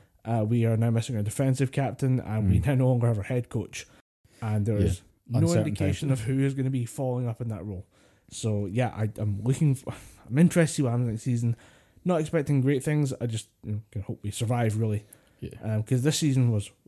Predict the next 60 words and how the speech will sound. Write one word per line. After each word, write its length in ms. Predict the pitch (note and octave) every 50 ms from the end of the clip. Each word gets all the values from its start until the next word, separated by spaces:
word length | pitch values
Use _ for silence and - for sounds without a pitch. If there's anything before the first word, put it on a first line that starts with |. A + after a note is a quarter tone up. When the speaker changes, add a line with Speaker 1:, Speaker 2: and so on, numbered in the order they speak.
| _ -
Speaker 1:
rough. 560 | F2+ F2+ G2 A2 G#2+ G2+ - - - - - - - - - - - - - -
<laughs> 800 | F#3 - - - F#3 - - - - - - - - - _ _
Holy 400 | - - D#3+ D#3+ D3+ C#3+ C3+ A#2
crap. 320 | - - - C#3 - -
And 100 | A2+ B2
you 60 | B2+ A2+
just, 180 | A2+ - - - -
every 200 | D#3+ D#3 E3 D#3
time 180 | E3+ E3 D#3
you 80 | D3 C#3
t-, 180 | A#2+ - - D#3+
turn 260 | - - - D3 C3+ C3
it 20 |
on, 100 | B2 C3+
you're 140 | C#3 B2+ C3
like, 120 | - - - - - - - - _ _ _ _ _ _ _ _ _
"Why 180 | - F3+ G3+ A#3
are 40 | A#3
they 100 | G#3+ G3
bullying 360 | D#3 D#3 D#3+ D#3+ C3+ A2+ G#2+
us? 220 | G2+ G2 - - -
Like, 180 | C#3+ D3+ A#2+
they're 160 | A2+ C#3 E3+ E3+
not 180 | F#3+ F#3+ F#3
playing 280 | - F#3 F3+ E3+ D#3+ C#3+
us 140 | B2 A2+ C3
anymore. 300 | B2+ A#2+ A#2+ A#2+ B2 A2+
They're 140 | A2+ C3+
just 240 | B2+ D#3 D#3+ C3+ A#2
bullying 300 | A2 B2+ B2+ B2+ A#2+ A#2
us." 160 | A2+ A2+ G#2
It, 220 | - - B2+ - -
Speaker 2:
Yeah. 180 | - F#2 E2 E2 - -
Speaker 1:
at 140 | D#3 E3 D#3+
points, 200 | - G3+ G3 E3
you're 100 | F3 D#3
like, 100 | B2+ -
"It 100 | D#3 C3
was 120 | D3 D3+
nice 220 | D3+ D#3 D#3 D3+ D3+
to 80 | - C#3
let 140 | C3+ B2 G#2
us 80 | G#2+
try. 240 | - A2+ F#2 F#2 - - _ _ _ -
Thanks 300 | - - F#3 E3+ E3 E3+
for 80 | - F3
letting 180 | C#3 C#3+ D3
us 80 | D3 F#3
on 120 | E3 D#3+
the 60 | D3 C#3
pitch, 220 | D#3+ C#3 B2 -
boys. 340 | D3 C#3+ C#3 C3 B2 - -
We 100 | C#3+ C3
Speaker 2:
<laughs> 0 |
It's 100 | C3 -
Speaker 1:
appreciate 260 | C#3+ B2 - A#2+ A#2
Speaker 2:
fun 120 | A2+ G#2 F#2
Speaker 1:
it." 20 | F2+
Speaker 2:
as 80 | - E2+
well. 120 | F2